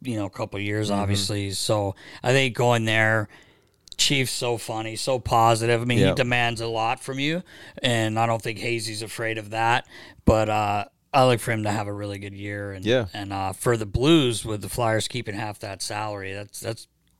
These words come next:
Speaker 1: could turn out to be a really good thing for, for, uh, Chief and the Saint Louis Blues.
Speaker 2: Yeah, no, I agree. Yeah, it was inevitable that it was gonna happen, and, um,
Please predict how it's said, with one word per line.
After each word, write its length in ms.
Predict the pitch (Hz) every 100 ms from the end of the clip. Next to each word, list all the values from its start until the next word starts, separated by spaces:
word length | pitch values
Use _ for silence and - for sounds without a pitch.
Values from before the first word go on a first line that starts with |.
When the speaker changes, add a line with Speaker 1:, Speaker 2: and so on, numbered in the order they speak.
| -
Speaker 1:
could 160 | 170 -
turn 160 | 127
out 120 | 113 104
to 40 |
be 80 | 104
a 60 | 98
really 300 | 107 117 95
good 240 | 95 -
thing 180 | 98 92
for, 280 | - 92 92
for, 440 | - 95 87 90
uh, 360 | 92 92 98 98 - _ -
Chief 320 | - 101 95
and 100 | 92
the 60 | 92
Saint 240 | - 92
Louis 180 | 92 87
Blues. 480 | - 98 95 92 - _ -
Speaker 2:
Yeah, 280 | - 98 87 76 -
no, 140 | 92
I 80 | 85
agree. 320 | 82 80 78 80 _ - - - - -
Yeah, 120 | 127
it 20 |
was 100 | 131
inevitable 360 | 120 123 123 117
that 60 | 117
it 40 |
was 100 | 104
gonna 140 | 107
happen, 420 | 98 92 92 104 98
and, 260 | 95 92
um, 460 | 87 82 82 82